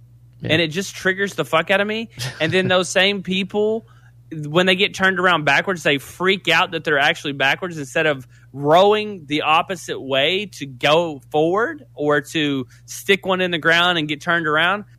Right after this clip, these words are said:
Speaker 2: They flip the fuck out and they all tump over. I don't remember the last time I've flipped a canoe ever, but people just freak out all the time. And so you see people losing paddles,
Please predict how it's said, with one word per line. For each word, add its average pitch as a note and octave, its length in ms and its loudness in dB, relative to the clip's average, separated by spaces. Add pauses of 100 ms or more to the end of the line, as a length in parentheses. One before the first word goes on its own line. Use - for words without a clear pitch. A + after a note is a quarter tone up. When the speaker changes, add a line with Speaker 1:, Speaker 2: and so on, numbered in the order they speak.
Speaker 2:
They D#3+ 160 0
flip G#3+ 460 0
the F#3+ 80 0
fuck F#3+ 320 0
out G3+ 280 4
and C#3+ 120 -2
they D3 120 4
all E3 560 4
tump E3 280 -4
over. E3+ 340 0
I G#3 100 0
don't E4+ 220 -6
remember G3 340 -6
the E3+ 80 -6
last F#3 280 0
time E3+ 160 -4
I've D#3+ 200 0
flipped F3 360 -4
a C#3+ 40 -6
canoe B2+ 520 -4 (360)
ever, C#3 540 2 (320)
but D#3+ 160 0
people A#3+ 320 -2
just F#3 300 -4 (240)
freak B3+ 340 2
out G#3 420 4
all G3+ 280 4
the F3+ 100 -6
time. E3+ 420 0
And B2+ 160 -8
so F3 100 0
you F3+ 160 -2
see B3 260 -6
people F#3 320 -2
losing D3+ 360 0
paddles, A#2+ 680 0